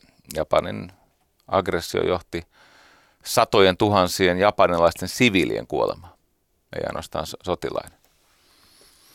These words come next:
Miten niin? No kato, silloin neljäkymmentäviisi oli tämä Potsdamin julistus.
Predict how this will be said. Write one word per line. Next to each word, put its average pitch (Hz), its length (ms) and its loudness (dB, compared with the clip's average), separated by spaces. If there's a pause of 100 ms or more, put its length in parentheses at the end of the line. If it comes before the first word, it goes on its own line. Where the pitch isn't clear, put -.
(720)
Miten 78 300 -4
niin? 71 160 -8 (880)
No 104 100 -10
kato, 110 200 0
silloin 98 400 2
neljäkymmentäviisi 98 760 0
oli 82 120 0
tämä 90 220 0
Potsdamin 76 680 0
julistus. 85 500 -4